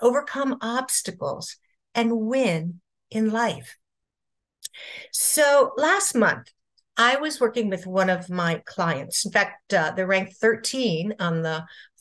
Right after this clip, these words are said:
Fortune five hundred list of largest corporations. I was with a group of sixty leaders delivering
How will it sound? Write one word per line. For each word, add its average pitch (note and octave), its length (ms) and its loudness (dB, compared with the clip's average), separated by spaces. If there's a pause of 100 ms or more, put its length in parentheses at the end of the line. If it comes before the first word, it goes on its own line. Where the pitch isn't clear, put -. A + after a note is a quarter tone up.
(160)
Fortune G#3 400 2
five F3 240 0
hundred E3+ 440 -2
list E3+ 320 -2
of E3 100 -6
largest E3 480 0
corporations. D#3+ 680 -4
I D#3+ 60 2
was F3 200 -4
with A3 140 2
a G3+ 60 -2
group G3 260 -4
of F3 100 -4
sixty G#3 460 -4
leaders G3+ 480 -2
delivering F#3 580 -2